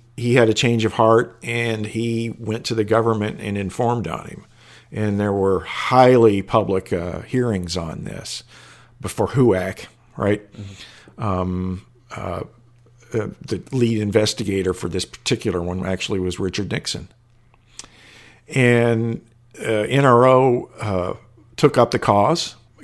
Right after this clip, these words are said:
Speaker 1: gave Whittaker Chambers a, uh, platform from which to speak, right? So that explains why William F. Buckley, who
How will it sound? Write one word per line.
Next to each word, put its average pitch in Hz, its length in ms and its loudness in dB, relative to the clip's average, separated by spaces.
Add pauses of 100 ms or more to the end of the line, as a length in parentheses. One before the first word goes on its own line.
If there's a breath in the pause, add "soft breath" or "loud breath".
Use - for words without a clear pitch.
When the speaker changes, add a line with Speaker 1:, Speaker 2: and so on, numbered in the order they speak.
Speaker 1:
gave 113 400 4
Whittaker 107 360 -2
Chambers 101 720 -2
a, 90 440 -6 (160)
uh, - 40 -16 (540)
platform 101 460 0
from 95 180 -6
which 95 240 -4
to 110 60 -8
speak, - 500 -12 (500)
right? 98 260 -8
So 101 100 -4 (160)
that 175 260 6
explains 107 840 -2 (560 soft breath)
why 110 220 6
William 104 360 2
F. 90 160 -4
Buckley, 123 360 4
who 92 260 -2